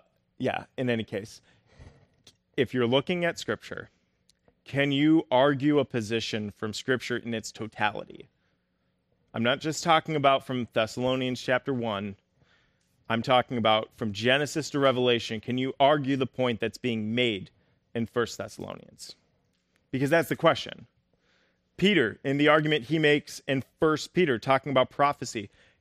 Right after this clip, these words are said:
that point he makes can be argued from the entirety of Scripture.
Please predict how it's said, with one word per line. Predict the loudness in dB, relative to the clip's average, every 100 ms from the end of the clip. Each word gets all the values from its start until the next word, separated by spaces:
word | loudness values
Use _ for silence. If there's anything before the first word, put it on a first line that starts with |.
| _ _ _ _ _
that | 2 4 4 0
point | -4 0 0 -2
he | -4 0
makes | 4 4 0 -6
can | -2 0
be | 0
argued | 4 4 6 2 0
from | -2 -2
the | 0
entirety | -2 0 2 4 4 0
of | -2
Scripture. | -2 -6 -6 -14